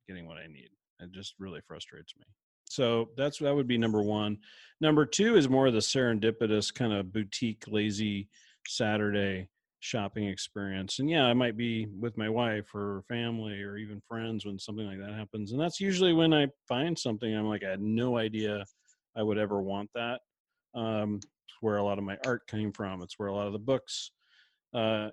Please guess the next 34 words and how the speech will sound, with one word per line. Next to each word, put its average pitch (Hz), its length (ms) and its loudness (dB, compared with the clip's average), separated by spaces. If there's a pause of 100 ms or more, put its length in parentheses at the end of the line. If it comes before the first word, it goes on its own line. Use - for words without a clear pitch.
you 123 80 -2
know, 110 200 -2
in 110 60 -2
my, 107 300 -4 (140)
in 107 100 -4
my 104 140 -4
office 113 440 -4
or 107 80 -2
library 117 460 0
came 98 240 -10
from, 92 400 -6
right? 107 220 -4
It's 110 180 -6
where, 120 420 4 (520)
where 147 240 6
you 131 180 2
kinda 151 320 2
get 127 160 4
inspired. 113 720 -2 (140)
That 180 200 4
will 208 160 6
come 170 220 4
back 135 300 2
someday. 123 520 0 (680)
Um, 113 480 2
it's, 117 200 -6 (280)
I 135 120 2
think, 160 220 0
gonna 131 160 4
be 123 140 2
an 113 80 0
increasingly 113 640 0
small 113 760 0
percentage 110 800 -4